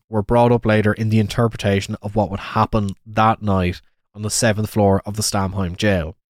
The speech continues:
At seven thirty-four A M on Sunday morning, two prison officers unlocked the cell seven one nine. Ulrike Meinhof was hanging from the grating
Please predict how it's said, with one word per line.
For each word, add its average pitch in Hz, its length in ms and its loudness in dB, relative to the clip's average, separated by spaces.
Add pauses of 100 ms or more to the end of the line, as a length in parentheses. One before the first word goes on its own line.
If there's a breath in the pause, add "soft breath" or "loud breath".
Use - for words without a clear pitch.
(140)
At 123 320 0 (360)
seven 160 580 0
thirty-four 117 760 2
A 104 220 2
M 101 480 2 (140)
on 101 180 -4
Sunday 131 380 2
morning, 95 480 2 (260)
two 147 260 4
prison 117 320 2
officers 104 520 2
unlocked 110 500 2
the 110 80 -12
cell 113 500 4 (280)
seven 101 400 0
one 92 200 0
nine. 87 340 -2 (300)
Ulrike 120 280 2
Meinhof 113 580 2 (160)
was 95 140 -10
hanging 127 440 4
from 117 220 0
the 117 80 2
grating 104 480 2